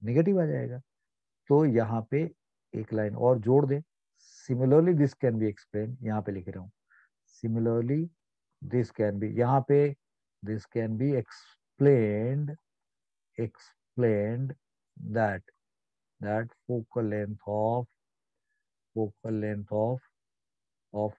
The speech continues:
concave lens, concave lens is negative। ये बेटा बहुत तरीके से ये बात आपको, मैं देख रहे हो ना, यहाँ सब पढ़ाने के बाद मैंने ये बात कही।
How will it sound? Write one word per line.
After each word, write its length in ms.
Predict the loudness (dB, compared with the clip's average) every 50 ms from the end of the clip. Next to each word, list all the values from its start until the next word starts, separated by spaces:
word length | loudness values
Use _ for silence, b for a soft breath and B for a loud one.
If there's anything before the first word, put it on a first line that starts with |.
| _ _ _ -6
concave 540 | -4 -2 -2 -2 -2 -2 -2 -2 -2 -2 -2
lens, 360 | -4 -4 -4 -4 -4 -6 -6 -8 -12 _ _ _ _ _ _ _ _ _ _ _ _ _ _ _ _ _ _ _ _ -10 -8
concave 480 | -8 -8 -8 -8 -6 -6 -4 -4 -4
lens 320 | -6 -6 -8 -8 -8 -10 -12 -16 _ _ _ _ _ _ _ _ _ _ _ _ _ _ -10
is 280 | -8 -6 -6 -6 -8 -12 -16 _ _ _ _ _ _ _ _ _ _ _ _ _ _ _ _ _ _ -14
negative। 400 | -12 -10 -10 -12 -12 -14 -18 -20 -20 _ _ _ _ _ _ _ _ _ _ _ _ _ _ _ _ _ _ _ _ _ _ -8
ये 120 | -6 -4 -4
बेटा 380 | -4 -4 -2 -2 -2 -2 -4 -6 _ _ _ _ _ _ _ _ _ _ _ _ _ _ _ -4
बहुत 580 | -2 0 0 0 0 0 0 0 0 0 -2 -6 _ _ _ _ _ _ _ _ _ _ _ _ _
तरीके 400 | -8 -6 -6 -6 -6 -6 -6 -6
से 180 | -6 -6 -6 -4
ये 140 | -4 -4 -6
बात 320 | -6 -8 -8 -8 -8 -10
आपको, 400 | -10 -12 -12 _ -14 -14 -14 -14 _ _ _ _ _ _ _ _ _ _ _ -4
मैं 100 | 0 2
देख 120 | 2 4
रहे 100 | 4 2
हो 60 | 2
ना, 100 | 2 0
यहाँ 380 | 0 2 4 4 4 4 4 2
सब 180 | 2 0 -2
पढ़ाने 360 | -2 0 0 0 0 0 0 0
के 80 | 0
बाद 220 | 2 4 4 4 2
मैंने 200 | 0 -2 -2 0
ये 100 | 0 0
बात 240 | 0 0 -2 -4
कही। 240 | _ -8 -8 -8 -8